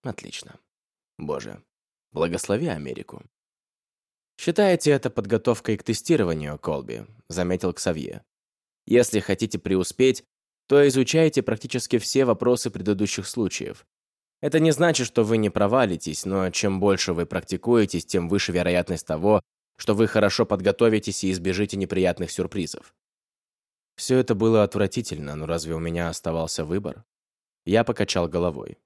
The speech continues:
«Ладно, хорошо». Майя расслабленно опустила плечи.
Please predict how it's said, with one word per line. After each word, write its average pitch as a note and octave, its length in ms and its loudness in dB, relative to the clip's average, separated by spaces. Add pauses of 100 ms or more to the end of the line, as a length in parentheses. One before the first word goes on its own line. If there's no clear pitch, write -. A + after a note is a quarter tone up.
(880)
«Ладно, D#2+ 440 -4 (400)
хорошо». - 460 -10 (920)
Майя B2+ 360 2
расслабленно G#2 640 0
опустила E2 480 -6
плечи. - 420 -8